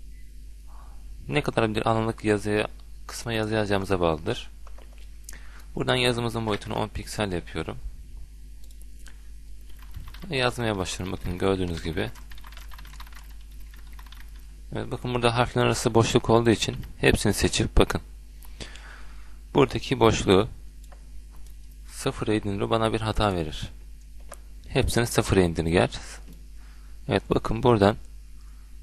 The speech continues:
harflerin arasındaki boşluğu ayarlayabiliyoruz. Evet, yine aynı şekilde bunlarla paragraf stilleri de oluşturabiliriz. Bakın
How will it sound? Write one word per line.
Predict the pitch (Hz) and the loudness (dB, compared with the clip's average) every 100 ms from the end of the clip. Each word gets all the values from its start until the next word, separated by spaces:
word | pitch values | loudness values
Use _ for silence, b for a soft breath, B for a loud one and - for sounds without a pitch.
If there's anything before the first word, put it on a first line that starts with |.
| - - | -8 -2
harflerin | 110 - 117 | 0 4 4
arasındaki | 110 98 98 101 | 4 4 6 10
boşluğu | 104 - | 10 10
ayarlayabiliyoruz. | 110 104 98 92 85 76 - - - - - - - - - - - - - - - - - - - - B B B B B B B B - | 10 10 10 10 10 8 8 2 -6 -12 -14 -14 -16 -16 -16 -16 -14 -12 -12 -12 -14 -14 -14 -14 -14 -12 B B B B B B B B -4
Evet, | - 131 - | 2 2 2
yine | 143 143 | 0 4
aynı | 143 135 | 4 4
şekilde | 120 101 90 101 - - - - - - - - - B B B B B B B B B B - - - - | 2 2 2 2 0 -8 -14 -14 -14 -14 -12 -12 -12 B B B B B B B B B B -14 -14 -8 -2
bunlarla | 135 143 139 | 4 4 4
paragraf | - 131 127 131 131 - - | 2 4 4 4 2 0 -6
stilleri | - - 127 120 127 | -6 2 4 8 8
de | 110 | 8
oluşturabiliriz. | 98 - 87 82 82 101 - - | 6 4 2 4 2 2 -2 4
Bakın | 98 - | 4 4